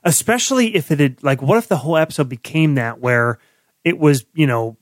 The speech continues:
not always just sexual assault. Maybe it was a physical assault. Or maybe it was,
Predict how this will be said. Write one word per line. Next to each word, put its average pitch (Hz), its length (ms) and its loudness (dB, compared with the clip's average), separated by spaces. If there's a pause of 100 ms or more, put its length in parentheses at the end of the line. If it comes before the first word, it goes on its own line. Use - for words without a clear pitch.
(120)
not 160 340 0
always 135 300 2
just 123 140 -6
sexual 123 340 -6
assault. 147 380 0
Maybe 131 220 -4
it - 20 -4
was 117 140 -6
a 113 40 -12
physical 139 440 0
assault. 113 360 -6
Or 113 40 -20
maybe 139 260 0
it 131 100 0
was, 120 260 -6